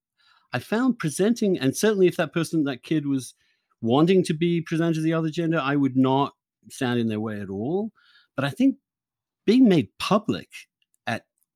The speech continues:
eight as being trans is, is a hell of a lot to put on a kid. And I,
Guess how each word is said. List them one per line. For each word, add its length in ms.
eight 280
as 160
being 360
trans 680
is, 320
is 160
a 80
hell 240
of 60
a 20
lot 180
to 60
put 280
on 140
a 60
kid. 440
And 280
I, 140